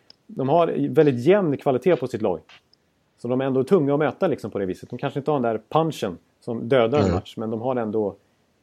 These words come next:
Speaker 1: en bredd som inte viker ner sig. Eh, sen,
Speaker 2: Mm.
Speaker 1: sen, sen måste jag, när man pratar Vegas, nämna det här som är, som är suspekt. Att, eh, att Vadim Shipachyov, deras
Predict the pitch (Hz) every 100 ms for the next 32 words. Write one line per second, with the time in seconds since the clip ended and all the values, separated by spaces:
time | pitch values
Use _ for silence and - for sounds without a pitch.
0 | - - 110 107 110 147 156 90 98 -
1 | 113 101 117 110 113 135 151 92 - _
2 | _ _ _ _ _ _ - 92 87 -
3 | 175 - _ 156 170 - 165 170 - 156
4 | 131 131 131 127 123 - 123 131 120 101
5 | 95 - - - 240 - 127 113 123 117
6 | 101 - 110 110 - - 135 147 151 143
7 | - 160 - - - - _ _ _ _
8 | _ _ 120 117 _ 117 104 107 117 _
9 | _ _ 139 139 135 185 185 175 - 196
10 | 170 - 104 - _ _ 151 165 156 -